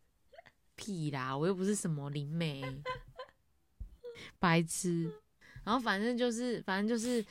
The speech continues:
就觉得说，就是，嗯，我们，怎么讲，就是朋友经营也是一件，就是在年龄上面有，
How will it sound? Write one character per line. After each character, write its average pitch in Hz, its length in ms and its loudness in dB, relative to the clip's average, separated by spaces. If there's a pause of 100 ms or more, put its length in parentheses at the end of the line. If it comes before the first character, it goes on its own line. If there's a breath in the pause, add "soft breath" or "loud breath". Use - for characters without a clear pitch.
(200 loud breath)
就 247 140 4
觉 196 240 0
得 185 120 0
说， 202 360 0
就 202 120 -2
是， 190 400 -2 (120)
嗯， 156 420 -4 (1400)
我 185 160 2
们， 170 340 0 (840)
怎 185 140 -2
么 185 100 0
讲， 151 240 2
就 254 80 2
是 349 100 8 (120)
朋 196 200 2
友 220 160 6
经 185 340 0
营 156 120 0
也 135 140 -4
是 170 180 -2
一 151 100 -2
件， 143 380 -4
就 156 140 -4
是 151 240 -4
在 165 240 -2
年 139 260 -4
龄 131 160 -6
上 147 180 -4
面 139 280 -6
有， - 240 -12